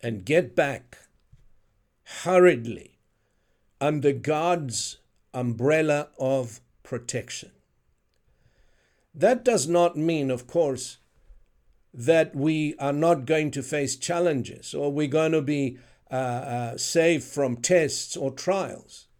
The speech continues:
On the contrary, perhaps even more than those who are outside of the will of God. But the difference is that we will have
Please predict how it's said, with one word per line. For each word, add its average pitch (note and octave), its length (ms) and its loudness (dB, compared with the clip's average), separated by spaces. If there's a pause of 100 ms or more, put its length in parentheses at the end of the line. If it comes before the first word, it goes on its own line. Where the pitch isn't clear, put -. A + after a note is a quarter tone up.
(680)
On E3 180 2
the D#3 80 2
contrary, - 680 -4 (1080)
perhaps D#3 420 2
even F3+ 360 4
more F3+ 300 4
than C#3+ 220 -2
those E3 320 4
who D#3+ 140 0
are F#3+ 260 0
outside F3+ 600 0
of B2+ 100 -2
the C3 100 -2
will C3 200 0
of A2+ 160 -4
God. G#2+ 260 -8 (1040)
But E3+ 200 6
the E3 120 -2
difference A#3+ 760 -2
is - 460 -20 (420)
that C#3+ 240 -2
we A#3 300 2
will F#3+ 260 2
have F3 680 -2